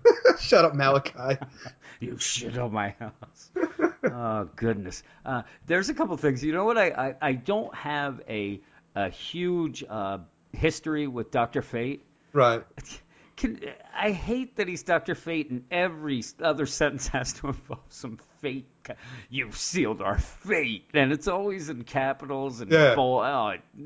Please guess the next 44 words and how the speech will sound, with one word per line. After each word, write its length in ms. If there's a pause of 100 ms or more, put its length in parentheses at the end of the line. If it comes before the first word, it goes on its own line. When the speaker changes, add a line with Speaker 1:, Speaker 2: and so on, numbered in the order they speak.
Speaker 2:
it 180
annoys 580
me. 280 (360)
Speaker 1:
They're 120
Speaker 2:
Uh, 40
Speaker 1:
pulling 200
a 40
little 180
Schumacher 600
out 220
there. 180
Speaker 2:
Oh, 60
I, 60 (100)
I 40
Speaker 1:
"Freeze, 600
Speaker 2:
yeah, 240
Speaker 1:
chill." 400
Speaker 2:
yeah, 220
yeah, 200 (300)
I, 120
I 40
hate 400
it. 120 (280)
Uh, 320 (200)
but 140
I 80
did 300
like 260
that, 240 (240)
uh, 300
Hal, 480
Parallax, 560 (240)
calls 340
out 180
the, 60
like, 220 (160)
"Man, 240
that 180
Deimos 460
was 160
a 80
waste 460
of 140
time." 360